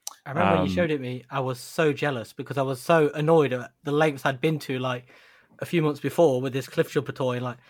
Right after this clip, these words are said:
Speaker 2: Oh,
Speaker 1: the
Speaker 2: mate.
Speaker 1: memories of th-, all the water that went all over the carpet, all over my room, all over everything part of my house, and just the stress. I was like, and I saw your photo, I was like, "I bet he's done this in one shot. I bet it's taken no time at all."
Speaker 2: No,
Speaker 1: It's
Speaker 2: it
Speaker 1: still
Speaker 2: took, it
Speaker 1: full
Speaker 2: took a
Speaker 1: time.
Speaker 2: long time. It took a long time, and it wasn't one shot. It was,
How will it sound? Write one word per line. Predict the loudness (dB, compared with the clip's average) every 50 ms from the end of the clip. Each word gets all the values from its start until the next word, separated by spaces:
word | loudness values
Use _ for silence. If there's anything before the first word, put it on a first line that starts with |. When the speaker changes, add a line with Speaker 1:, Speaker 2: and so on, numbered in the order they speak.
| -10 -6
Speaker 2:
Oh, | -4 -2 -2 0 0
Speaker 1:
the | 2 4
Speaker 2:
mate. | 4 4
Speaker 1:
memories | 4 2 0 -2 -2
of | -4 -4 -4
th-, | -10 -18 _ _ _ _
all | 4 6 6 8
the | 6 8
water | 8 8 8 8 6 4
that | 4 4
went | 4 2 2 4
all | 4 4 6
over | 4 4 4 2
the | 0
carpet, | -2 0 2 2 2 2 2 2 0 0 0
all | 0 -2 0 0
over | -2 -2 -2
my | -2 -2 -2
room, | 0 -2 -2 -4 -2
all | 2 2 4 4
over | 4 2 0 0
everything | -2 -2 0 0 -2 0 0 -2 -2
part | 0 0 0 0 -2
of | -4
my | -2 0
house, | 0 0 0 -2 -4 -10 _ _ _ _ _ -20 _ _ _ -4
and | -4 -4
just | -4 -6 -6
the | -8 -2
stress. | -2 -2 -2 -2
I | -6
was | -4
like, | -4 -4 -6 -6 -12 _ _ _ _ _ _ _ _
and | 0 0
I | 4
saw | 4 4
your | 2 4
photo, | 2 0 -2
I | 0
was | 0
like, | -2 -2 -4 -6 _ _ _ _ _ _ _
"I | -6
bet | -2 0 2
he's | 4 4 4 4
done | 4 2 2
this | 2 2 2
in | 0 0 2
one | 2 2 2 0 -2 -6
shot. | -8 -2 0 0 0 -2 -4
I | -6 -6
bet | -4 -6
it's | -4 -2
taken | -2 0 0 0 2 4
no | 4 4
time | 6 6 4 4 4 4
at | 0
all." | -2 -2 -2 0 0
Speaker 2:
No, | 2 4 4 6 6 6
Speaker 1:
It's | 4 2
Speaker 2:
it | 0 0 2
Speaker 1:
still | 2
Speaker 2:
took, | 2 4
it | 4
Speaker 1:
full | 2 4
Speaker 2:
took | 4 2 4
a | 4
Speaker 1:
time. | 4 4
Speaker 2:
long | 4 4 4 0
time. | 0 2 2 2 -2 -4 -8
It | -8 -4
took | -4 -2 -2
a | 0
long | 4 4 4 4 2
time, | -2 -2 0 0
and | 0 0
it | 4
wasn't | 4 4 4 4 4 2
one | 2 2 2
shot. | 2 2 6 6 6 6 4 0
It | -2 -2
was, | -2 -4 -6 -6